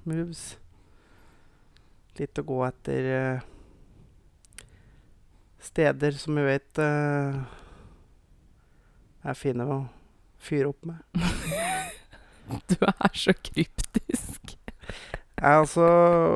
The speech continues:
Speaker 1: åt deg, for eksempel, da, så fungerer det veldig greit å begynne å kysse på halsen, nakken.
Speaker 2: Mm.
Speaker 1: Eh, jobbe med som ifra ovan til og ned, da.
Speaker 2: Mm.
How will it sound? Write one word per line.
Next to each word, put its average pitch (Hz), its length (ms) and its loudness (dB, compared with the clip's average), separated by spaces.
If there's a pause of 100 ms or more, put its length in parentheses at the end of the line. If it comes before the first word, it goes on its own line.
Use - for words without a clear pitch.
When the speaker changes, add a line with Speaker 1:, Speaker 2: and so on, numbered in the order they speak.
Speaker 1:
åt - 240 0
deg, 233 400 8
for 175 100 4
eksempel, 160 420 0
da, 190 140 6
så 175 160 2
fungerer 139 320 4
det 151 80 4
veldig 139 220 2
greit - 240 -2
å 143 80 -4
begynne 139 180 0
å 135 60 -6
kysse - 260 -8
på - 160 -4
halsen, - 680 -6 (1040)
nakken. 151 880 -2 (640)
Speaker 2:
Mm. 202 480 2 (1200)
Speaker 1:
Eh, 143 500 -2 (280)
jobbe 139 460 0
med 143 160 0
som 139 220 -6 (220)
ifra 151 340 -2
ovan 135 320 2
til 139 160 -2
og 143 140 -2
ned, 147 280 -2
da. 170 200 0
Speaker 2:
Mm. 220 400 2